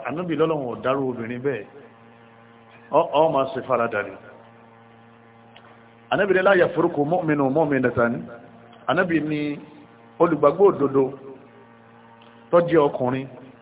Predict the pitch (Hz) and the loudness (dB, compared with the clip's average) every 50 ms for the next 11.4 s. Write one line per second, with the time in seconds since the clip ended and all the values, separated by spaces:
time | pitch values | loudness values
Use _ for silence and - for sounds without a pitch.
0 | - - - - - - - - - - - - - - 135 156 190 208 196 180 | -20 -20 -20 -20 -20 -20 -20 -20 -20 -20 -20 -20 -20 -12 -8 0 0 2 2 2
1 | 156 147 127 - 123 113 117 107 101 110 - - - - - - - - 156 196 | 2 0 0 0 -2 -2 -2 -4 -6 -8 -10 -16 -20 -20 -20 -18 -6 0 2 2
2 | 202 165 143 131 127 117 - - 107 101 107 - - - - 143 151 180 202 156 | 2 2 0 0 -2 -4 -4 -4 -6 -6 -8 -12 -8 -4 -2 0 2 4 4 4
3 | 143 139 160 165 165 147 139 143 196 196 196 196 196 190 190 190 208 196 165 151 | 4 4 4 4 4 4 2 -2 -2 -2 0 0 -2 -2 -4 -4 -6 -4 -2 0
4 | 127 131 139 143 139 127 120 113 - - 147 156 175 165 151 156 151 151 165 156 | 0 0 0 0 0 0 -2 -4 -6 -8 -8 -6 -6 -4 -4 -4 -4 -2 -4 -4
5 | 135 127 123 127 123 - 165 156 139 - 127 123 127 123 127 135 131 127 123 120 | -4 -4 -4 -4 -2 0 0 -2 0 -2 -6 -4 -4 -4 -4 -4 -6 -6 -8 -4
6 | 120 127 127 123 - - - - - - - - - - - 208 202 147 147 151 | -4 -4 -4 -4 -8 -16 -20 -20 -20 -20 -20 -20 -20 -2 0 2 4 4 2 2
7 | 143 165 147 147 147 160 156 170 165 165 131 123 135 135 123 - - - - - | 4 2 2 2 2 0 -2 0 0 0 0 -2 -4 -6 -6 -10 -12 -18 -20 -20
8 | - - - - 143 165 185 190 190 196 175 135 131 151 - - 147 165 160 165 | -20 -20 -16 -10 -8 -6 -2 0 0 0 0 -2 -4 -6 -6 -4 -6 -4 -2 -2
9 | 139 156 151 139 147 139 - 123 - 156 156 147 147 156 156 156 - - - - | 0 0 0 -2 -2 -2 -4 -4 -4 -4 -4 -2 -4 -4 -4 -6 -12 -18 -18 -18
10 | 104 - - 123 143 - - 127 - - 123 131 147 160 156 147 160 165 160 156 | -16 -8 -4 -4 -4 -2 -2 -4 -4 -4 -4 -2 -2 -2 0 0 -2 -2 -2 -6
11 | - 156 156 143 120 - 110 101 | -6 -8 -8 -8 -8 -12 -14 -14